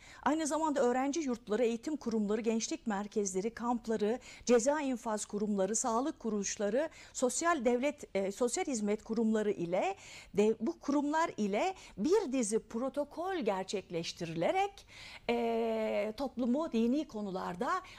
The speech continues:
aydınlatmak gibi bir kuruluş amaçları içerisinde böyle bir şey var.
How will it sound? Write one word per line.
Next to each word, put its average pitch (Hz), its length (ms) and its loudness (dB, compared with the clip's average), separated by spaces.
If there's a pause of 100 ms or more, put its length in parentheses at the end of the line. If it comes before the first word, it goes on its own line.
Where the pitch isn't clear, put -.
(120)
aydınlatmak 226 880 0
gibi 247 240 -4
bir 247 120 0
kuruluş 240 480 -2
amaçları 185 400 -6
içerisinde 226 500 -4
böyle 233 260 0
bir 220 40 -4
şey - 260 -4
var. 127 200 -4